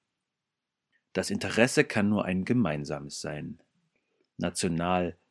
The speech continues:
bleibt nur die Kultur, die die verschiedenfarbigen Blumen der geistigen Tätigkeit des Menschen zeitigt. Diese Blumen bewahren die Wurzeln der vergangenen Generationen, deren Geist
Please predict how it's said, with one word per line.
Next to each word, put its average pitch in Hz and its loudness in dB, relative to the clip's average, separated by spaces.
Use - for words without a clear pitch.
bleibt 80 -2
nur 90 0
die 80 -6
Kultur, - -8
die - -2
die 123 4
verschiedenfarbigen 101 4
Blumen 110 0
der 85 0
geistigen - -4
Tätigkeit 92 -4
des - -6
Menschen 87 -4
zeitigt. - -12
Diese 151 4
Blumen 131 4
bewahren 95 6
die 85 -4
Wurzeln 101 0
der 87 -2
vergangenen 85 -2
Generationen, 76 -6
deren 80 -4
Geist 78 -6